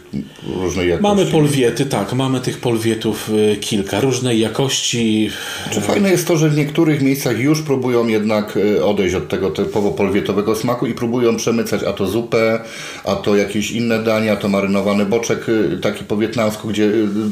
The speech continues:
Speaker 1: y, faktycznie. Natomiast, no, kuchni chińskiej jako takiej nie mamy.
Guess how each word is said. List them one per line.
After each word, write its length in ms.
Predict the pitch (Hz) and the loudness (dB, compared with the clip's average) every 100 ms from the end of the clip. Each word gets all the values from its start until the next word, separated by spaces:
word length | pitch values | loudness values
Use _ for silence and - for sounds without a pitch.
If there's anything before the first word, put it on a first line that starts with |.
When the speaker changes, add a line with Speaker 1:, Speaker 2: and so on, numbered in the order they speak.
| 110 | -2
Speaker 1:
y, 40 | |
faktycznie. 580 | 110 113 - 107 113 113 - - - - - - | -2 -2 -2 -4 -2 -2 -4 -12 -12 -14 -14 -6
Natomiast, 480 | 123 156 156 151 143 127 117 | -4 0 0 -2 -6 -8 -4
no, 320 | 135 156 156 170 156 151 | 0 2 4 2 2 0
kuchni 300 | 175 175 165 | 0 0 -2
chińskiej 320 | 156 156 - | 0 -2 0
jako 160 | 147 147 | 0 0
takiej 300 | 127 - 131 | -2 -2 -2
nie 120 | 113 | 0
mamy. 240 | 82 71 | -2 -4